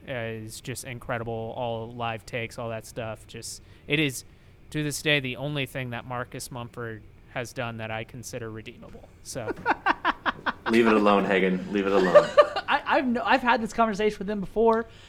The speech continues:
Speaker 3: He, he made me watch that movie. I love that movie now. And Marcus Mumford is great in that movie. So, you know, as long as he likes that part of Marcus Mumford, I'm good. We can move on.
Speaker 2: All
Speaker 3: We're
Speaker 2: right.
Speaker 3: okay.
Speaker 1: So that's all I got.
Speaker 2: My favorite score is, as I mentioned earlier, the,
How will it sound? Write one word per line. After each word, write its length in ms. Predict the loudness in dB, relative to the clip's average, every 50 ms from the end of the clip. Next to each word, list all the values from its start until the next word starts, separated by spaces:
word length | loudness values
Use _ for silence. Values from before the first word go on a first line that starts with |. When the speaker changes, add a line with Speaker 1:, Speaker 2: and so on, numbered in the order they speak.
| -20 -20 -18 -10
Speaker 3:
He, 320 | -4 -2 -2 -2 -2 -4
he 160 | -4 -2 0 2
made 280 | 4 4 4 4 4
me 120 | 2 0 2
watch 260 | 4 2 2 2 2
that 160 | 0 0 0
movie. 340 | 0 0 0 -2 -2 0 0
I 100 | 0 0
love 500 | 0 0 0 2 2 2 2 2 2 2
that 180 | 2 2 2
movie 340 | 2 2 2 2 2 2 2 2
now. 380 | 2 2 2 2 2 0 0 -4 -14 -14 -8 -4
And 140 | -2 0
Marcus 260 | 2 2 0 0 -2 -2
Mumford 320 | 0 0 0 0 -2 -4
is 100 | -4 -4
great 360 | -6 -6 -4 -2 -2 0 0
in 80 | 2 2
that 160 | 2 2 2
movie. 340 | 2 2 2 2 2 2 0
So, 220 | 0 2 2 2 2
you 140 | 2 2
know, 100 | 0 0
as 120 | 0 0 2
long 200 | 2 2 4 2
as 60 | 0
he 120 | 0 0
likes 320 | 0 2 2 2 0 -2 -4
that 260 | -4 -2 -2 -2 -2
part 220 | 0 0 0 2 2
of 60 | 2
Marcus 320 | 4 4 2 2 0 -2 -4
Mumford, 360 | -2 -2 -2 0 0 -2 -2 -2
I'm 120 | -4 -4 -2
good. 300 | 0 2 2 2 0 -2 -10 -8
We 100 | -8 -4
can 100 | -2 0
move 180 | 0 2 2 4
on. 200 | 4 4 4 2
Speaker 2:
All 80 | 2 2
Speaker 3:
We're 80 | 4
Speaker 2:
right. 120 | 4 2 2
Speaker 3:
okay. 280 | 0 -2 -2 -2 -2 -6 -10 -16 -20 -20 -20 -20 -20 -20 -20 -20 -20 -12
Speaker 1:
So 160 | -4 0 4 8
that's 220 | 8 8 8 8
all 140 | 8 10 10
I 100 | 10 10
got. 300 | 10 8 8 8 6 2 -4 -16 -20 -20 -20 -20 -20 -20 -20 -18 -18 -18 -14 -6 0
Speaker 2:
My 240 | 2 4 4 6
favorite 300 | 6 6 6 6 4 2
score 260 | 2 4 6 6 6 6
is, 240 | 4 0 -4 -6
as 240 | -4 -2 -2 0 0
I 120 | -2 -4 -4
mentioned 380 | -4 -6 -6 -6 -6 -6 -4
earlier, 380 | -2 -2 -2 -2 -2 -2 -4 -2
the, 380 | 0 0 0 0 0 -2 -6